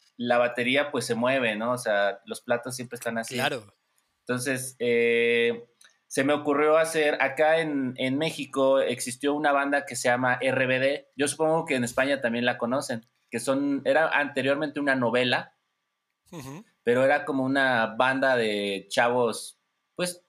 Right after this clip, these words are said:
Speaker 1: completamente pop, como tipo K-pop le llaman ese género.
Speaker 2: ¿Cómo, cómo se llamaba? ¿Cómo?
Speaker 1: R B D.
Speaker 2: R B D.
Speaker 1: Ajá. Es, te digo, era,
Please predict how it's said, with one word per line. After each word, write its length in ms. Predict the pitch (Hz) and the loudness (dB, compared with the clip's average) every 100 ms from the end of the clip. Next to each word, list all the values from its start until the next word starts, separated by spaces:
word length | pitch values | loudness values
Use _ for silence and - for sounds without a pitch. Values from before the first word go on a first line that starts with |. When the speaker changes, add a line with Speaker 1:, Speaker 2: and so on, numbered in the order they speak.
| - | -4
Speaker 1:
completamente 640 | 160 180 180 180 160 160 | -2 0 0 0 0 -2
pop, 360 | 127 - 131 - - _ _ _ _ _ _ _ _ _ | -2 0 0 0 -12 _ _ _ _ _ _ _ _ _
como 360 | - 117 117 117 | -6 -2 -2 -4
tipo 560 | 135 123 139 120 113 - | -8 0 2 2 2 0
K-pop 460 | 120 123 117 113 | -2 0 0 0
le 100 | 123 | 0
llaman 280 | 107 107 113 | 0 0 -2
ese 340 | 110 110 110 98 | -4 -4 -6 -2
género. 480 | 110 107 131 - - | -2 0 -2 -6 -12
Speaker 2:
¿Cómo, 200 | 151 175 _ _ - | -10 -10 _ _ -18
cómo 180 | 156 | -10
se 120 | 170 175 | -8 -4
llamaba? 280 | 160 170 | -2 -2
¿Cómo? 300 | 180 175 247 - _ - | -6 -12 -14 -16 _ 0
Speaker 1:
R 300 | 147 170 165 | 2 2 0
B 140 | 143 | 0
D. 300 | 131 127 127 - _ _ _ _ _ - | 0 -2 -4 -16 _ _ _ _ _ -10
Speaker 2:
R 200 | 143 165 | -4 -2
B 100 | 156 | -2
D. 180 | 127 110 90 _ | -4 -8 -14 _
Speaker 1:
Ajá. 480 | 113 127 131 131 - _ _ _ _ _ _ _ | -2 0 -2 -4 -16 _ _ _ _ _ _ _
Es, 400 | 131 143 - - | -2 -2 -2 -6
te 80 | - | -2
digo, 160 | 156 180 | 2 4
era, 220 | 190 190 | 4 2